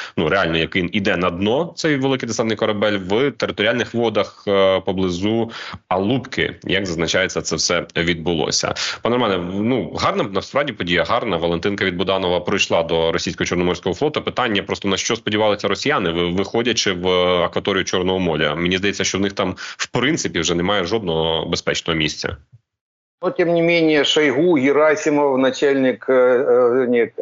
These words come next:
Speaker 2: командующий Черноморского российского флота, выгоняют, э, российские корабли, э,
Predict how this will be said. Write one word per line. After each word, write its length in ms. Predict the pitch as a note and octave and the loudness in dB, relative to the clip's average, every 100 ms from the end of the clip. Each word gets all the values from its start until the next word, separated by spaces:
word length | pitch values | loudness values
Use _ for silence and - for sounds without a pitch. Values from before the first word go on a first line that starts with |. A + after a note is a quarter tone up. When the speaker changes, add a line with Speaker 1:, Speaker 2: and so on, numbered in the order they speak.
| A2+ | 2
Speaker 2:
командующий 600 | C#3 C3+ C3 A#2+ A2 A2+ | 2 2 2 0 0 -2
Черноморского 680 | - A#2 B2 A#2 A2 A#2 A2+ | 0 2 4 2 2 2 2
российского 500 | G#2+ A2+ G#2+ A2 A2 | 2 -2 -2 0 2
флота, 360 | C#3 D#3 D#3 | 2 0 2
выгоняют, 680 | B2+ C3+ A#2+ B2+ C#3 C3+ B2+ - | 2 2 2 2 4 2 2 2
э, 160 | A#2+ | 4
российские 560 | A#2+ A2+ - A2+ - G#2+ | 4 0 -2 -4 -2 -2
корабли, 580 | - A2 G#2 A#2 B2+ B2+ | 2 2 2 2 2 4
э, 260 | A#2+ A#2 | 4 2